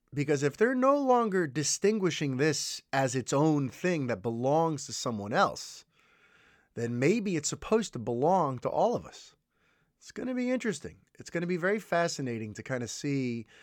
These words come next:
how this all, you know, checks out. And,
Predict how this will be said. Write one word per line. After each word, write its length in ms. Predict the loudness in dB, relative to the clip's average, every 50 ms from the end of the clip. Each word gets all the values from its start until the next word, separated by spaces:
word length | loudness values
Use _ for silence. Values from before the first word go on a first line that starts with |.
| -20 -20 _ -8
how 260 | -4 -2 0 0 0
this 240 | -2 -4 -6 -4 -2
all, 480 | -2 0 0 0 0 -2 -4 -6 -8 -8
you 120 | -8 -8
know, 100 | -6 -8
checks 420 | -8 -10 -10 -6 -6 -6 -6 -4 -4
out. 380 | -2 -2 -2 -4 -8 -18 -20 _ _ _ _ _ -20 -20 -20 -20 -20 -20 -20 -20 _ _ _ _ -2
And, 520 | 0 2 2 2 2 0 0 -4 -6